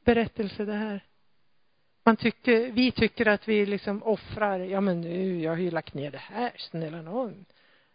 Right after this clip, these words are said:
Men det krävs nog kanske lite mer. Återigen, inte för att duga inför Gud, utan för att han ska få full tillgång till våra hjärtan.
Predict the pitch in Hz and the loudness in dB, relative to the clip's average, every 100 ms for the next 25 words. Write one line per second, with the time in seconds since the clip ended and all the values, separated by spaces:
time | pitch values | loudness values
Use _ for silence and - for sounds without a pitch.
0 | _ _ _ _ _ _ 196 196 190 160 | _ _ _ _ _ _ -6 -6 -6 -10
1 | 170 _ _ _ _ _ _ _ _ _ | -18 _ _ _ _ _ _ _ _ _
2 | _ _ _ _ _ _ _ - - 220 | _ _ _ _ _ _ _ -4 -2 -2
3 | 214 208 214 208 208 190 214 185 190 208 | -4 0 0 0 -2 -4 -6 -10 -10 -10
4 | 196 180 180 - _ _ _ _ _ _ | -12 -12 -14 -18 _ _ _ _ _ _
5 | _ _ _ _ _ _ _ 233 247 - | _ _ _ _ _ _ _ 8 8 8
6 | 220 180 180 254 240 - 214 - 226 220 | 4 4 4 6 6 4 -2 2 0 0
7 | 175 226 202 185 190 185 - 175 175 175 | 2 4 6 4 2 2 0 2 2 2
8 | - 196 - 185 - 190 180 - - - | 2 2 4 2 2 -2 -2 -8 -16 -4
9 | 226 220 185 175 - 185 - 180 175 - | 0 2 0 -6 -8 -8 -2 -2 -2 -2
10 | 190 185 - _ _ - 196 175 185 180 | -2 -2 -8 _ _ 0 0 0 -6 -6
11 | 190 185 185 185 180 - 208 190 | -6 -6 -4 -6 -8 -8 -8 -8